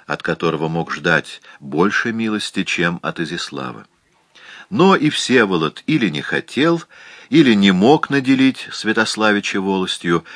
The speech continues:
и тот отправился к братьям в Тмутаракань, известное убежище для всех изгнанников,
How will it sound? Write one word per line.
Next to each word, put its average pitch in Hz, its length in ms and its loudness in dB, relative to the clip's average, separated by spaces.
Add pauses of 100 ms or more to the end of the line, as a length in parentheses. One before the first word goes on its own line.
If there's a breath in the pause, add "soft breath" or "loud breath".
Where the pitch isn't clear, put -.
(240 loud breath)
и 87 140 2
тот 160 220 4
отправился 127 720 0
к 87 80 -10
братьям 104 600 0
в - 100 -10
Тмутаракань, 85 800 -4 (540 soft breath)
известное 92 720 -2
убежище 80 760 -4
для 76 200 -2
всех - 320 -4
изгнанников, 78 840 -4